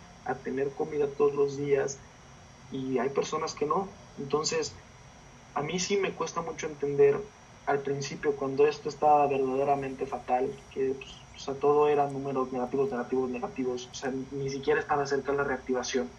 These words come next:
estamos hablando por ahí de abril, ¿cómo es que la gente salía?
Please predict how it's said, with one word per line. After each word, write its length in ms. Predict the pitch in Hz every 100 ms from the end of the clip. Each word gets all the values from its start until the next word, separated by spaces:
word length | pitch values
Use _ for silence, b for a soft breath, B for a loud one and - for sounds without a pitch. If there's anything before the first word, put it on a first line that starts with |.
| B B -
estamos 320 | 139 139 147
hablando 300 | 135 135 139
por 200 | 127 131
ahí 100 | 131
de 60 | 131
abril, 300 | 131 131 131 - B B - - -
¿cómo 180 | - 151
es 60 | 170
que 100 | 147
la 140 | 135
gente 300 | - 147 147
salía? 420 | 139 123 131 143